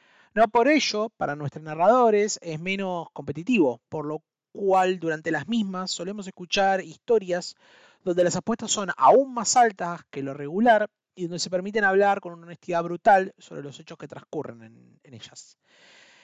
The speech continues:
Y esta historia no es la excepción. En la misma vamos a escuchar a Oscar en su intento de pasar una buena noche durante su primer otoño en Buenos Aires y cómo termina atravesando un verdadero infierno.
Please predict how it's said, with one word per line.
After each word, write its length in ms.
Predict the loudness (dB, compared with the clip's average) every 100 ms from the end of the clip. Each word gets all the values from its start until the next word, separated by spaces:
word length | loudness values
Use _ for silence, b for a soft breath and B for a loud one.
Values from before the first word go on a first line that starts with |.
| b
Y 220 | 0 6 6
esta 200 | 4 0
historia 480 | 2 2 4 2 -2 _
no 160 | -8 -2
es 40 |
la 60 | 0
excepción. 480 | -2 -6 -10 -12 _ _ _ -10 -10 _ _
En 100 | -2
la 80 | 0
misma 220 | 2 2
vamos 220 | 0 -2
a 20 | -10
escuchar 400 | -12 -2 2 6
a 140 | 6
Oscar 560 | 6 2 -2 0 0 -6 _ _ _
en 140 | -12
su 100 | -10
intento 480 | -12 _ -12 -4 2
de 140 | 2 2
pasar 240 | -2 -6
una 160 | -2 0
buena 260 | 0 0
noche 500 | -2 -4 -4 -4 -4 -4
durante 320 | -12 -14 -14
su 160 | -20
primer 240 | -16 -8 -4
otoño 320 | -2 -2 -4
en 60 | -14
Buenos 260 | -12 -6
Aires 440 | -6 -4 -8 -10 -18 _
y 60 |
cómo 180 | -12 -8
termina 320 | -8 -6 -6
atravesando 480 | -6 -4 -6 -8 -12
un 80 | -8
verdadero 360 | -6 -4 -8 -10
infierno. 520 | -18 -20 -20 _